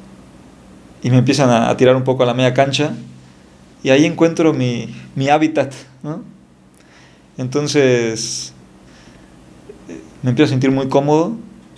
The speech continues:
y las características que, que empiezo a adquirir como,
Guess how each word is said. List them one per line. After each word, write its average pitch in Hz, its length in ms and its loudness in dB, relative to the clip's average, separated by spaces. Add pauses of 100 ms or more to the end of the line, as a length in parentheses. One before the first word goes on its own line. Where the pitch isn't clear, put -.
(920)
y 120 200 2
las 117 200 0
características 123 760 0
que, 113 600 -4
que 110 140 -4 (280)
empiezo 127 360 0
a - 20 2
adquirir 123 520 0
como, 113 540 -2